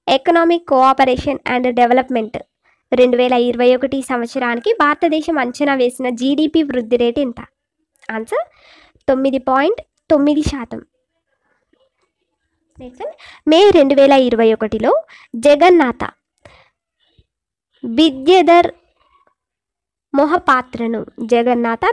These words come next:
బిద్యధర్ మొహపాత్రను ఏ సంస్థ యొక్క తాత్కాలిక చైర్మన్గా నియమించారు? ఆన్సర్, సెంట్రల్ బోర్డ్ ఆఫ్ డైరెక్ట్ ట్యాక్సెస్ యొక్క చైర్మన్గా.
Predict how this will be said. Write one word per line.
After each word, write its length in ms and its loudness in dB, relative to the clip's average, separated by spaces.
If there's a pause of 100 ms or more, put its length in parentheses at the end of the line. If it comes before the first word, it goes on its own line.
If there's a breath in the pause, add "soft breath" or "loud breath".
(140)
బిద్యధర్ 580 0 (360)
మొహపాత్రను 840 -4 (2250)
ఏ 20 4 (120)
సంస్థ 260 0 (100)
యొక్క 180 0 (140)
తాత్కాలిక 520 0 (100)
చైర్మన్గా 560 0
నియమించారు? 600 -4 (840)
ఆన్సర్, 260 -4 (400 loud breath)
సెంట్రల్ 400 4
బోర్డ్ 260 2
ఆఫ్ 140 -2 (380 soft breath)
డైరెక్ట్ 420 2 (100)
ట్యాక్సెస్ 440 -2 (100)
యొక్క 160 -10 (800)
చైర్మన్గా. 640 -6